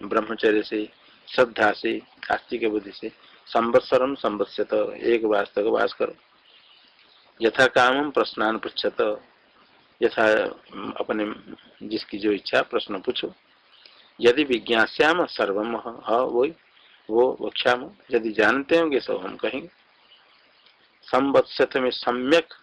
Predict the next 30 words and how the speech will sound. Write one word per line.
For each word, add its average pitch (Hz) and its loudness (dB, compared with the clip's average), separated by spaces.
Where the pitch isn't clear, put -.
वास 107 0
करो, - -8
वास 113 2
करने 135 0
का 131 2
संवत्सर 120 2
पर्यंत 135 0
सम्यक 120 2
वास 110 4
करो, 113 -4
ये 131 -12
भाष्य 113 -2
में 107 -6
व्याख्या 107 -4
करेंगे। 107 -4
तान 123 4
एवं 120 4
उपगंतान 113 2
ह, 113 -2
जो 107 -4
पास 107 0
में 104 0
आए, 139 4
सह 117 2
किल 110 0
ऋषि 104 -2
का, 123 -6
ऋषि 104 -6
ने 101 -4
कहा, 107 0